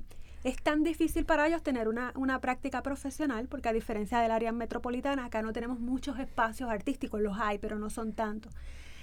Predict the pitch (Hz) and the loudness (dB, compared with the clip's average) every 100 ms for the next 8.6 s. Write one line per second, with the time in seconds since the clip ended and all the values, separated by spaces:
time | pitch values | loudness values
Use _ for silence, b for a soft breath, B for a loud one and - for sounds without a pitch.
0 | b b 285 302 381 370 320 311 339 349 | b b 6 6 4 6 6 6 6 2
1 | 359 359 - 302 302 294 302 - 311 302 | 2 0 4 6 6 6 4 2 4 6
2 | 339 359 - 285 254 b b b 302 247 | 6 4 4 4 4 b b b 8 8
3 | 247 - - 233 226 247 320 330 240 262 | 6 -2 -2 0 2 4 4 4 0 0
4 | - 233 226 214 208 220 254 247 254 233 | 0 -2 0 0 0 0 0 0 -2 -2
5 | 254 233 226 226 220 220 233 220 - 214 | -2 0 2 0 -2 -2 0 0 -2 2
6 | 269 302 302 240 214 220 220 - - - | 4 4 4 4 6 4 2 -6 -6 -4
7 | 233 220 226 214 240 220 220 - 214 214 | -2 0 0 0 2 4 2 2 0 2
8 | 214 220 277 330 254 254 | 2 4 6 8 6 2